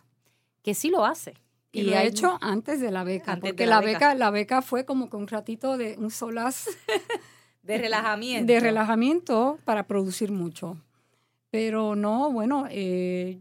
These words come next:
Speaker 2: yo me he ampliado, eh, ya yo, yo trabajo haciendo curadurías, museografías, haciendo tex-,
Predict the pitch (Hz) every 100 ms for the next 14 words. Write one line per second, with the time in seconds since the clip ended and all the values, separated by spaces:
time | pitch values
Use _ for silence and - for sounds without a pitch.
0 | 196 190 196 202 226 226 220 214 247 269
1 | 233 233 277 226 190 185 185 190 196 185
2 | 185 208 196 190 202 202 214 240 262 196
3 | 170 185 196 202 196 190 190 269 269 247
4 | 226 196 190 190 175 269 285 262 262 -
5 | - - - 196 196 208 185 - -